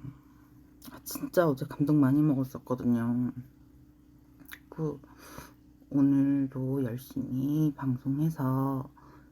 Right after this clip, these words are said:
여러분들의 마음을 힐링해 줄 수 있는 채영이가 될게요. 방송이, 제 방송이 천천히 조금씩 저를 이제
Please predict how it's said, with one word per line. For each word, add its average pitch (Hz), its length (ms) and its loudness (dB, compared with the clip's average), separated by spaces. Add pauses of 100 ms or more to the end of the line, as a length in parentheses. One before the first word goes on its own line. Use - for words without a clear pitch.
(280)
여러분들의 131 560 -8
마음을 139 440 -6
힐링해 208 420 -12
줄 - 140 -20
수 - 200 -12
있는 139 680 -2
채영이가 160 1000 -6
될게요. 131 600 -8 (1700)
방송이, 165 1000 0 (680)
제 - 140 -10
방송이 147 840 0 (380)
천천히 214 1200 2
조금씩 - 920 -6
저를 131 440 -2
이제 139 180 -14